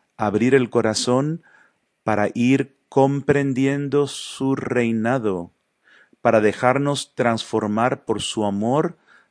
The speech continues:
para ser realmente de su reino.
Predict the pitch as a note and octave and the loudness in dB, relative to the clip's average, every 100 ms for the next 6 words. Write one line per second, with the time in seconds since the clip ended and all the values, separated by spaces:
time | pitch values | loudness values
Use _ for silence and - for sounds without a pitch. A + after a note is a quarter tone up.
0 | _ - G#2+ G2 - B2 A#2+ A2+ A2 G2+ | _ -6 -2 -2 0 2 2 2 -2 -2
1 | G#2+ B2 B2+ - C#3 C#3 - A2+ F#2+ A#2+ | -2 -2 -4 0 0 0 -8 -20 -4 0
2 | B2+ B2+ - C3 C3 A#2 A#2+ A#2+ C3 B2 | 0 0 -2 0 0 0 0 2 2 -2
3 | G2 D#2+ D2 | -4 -6 -12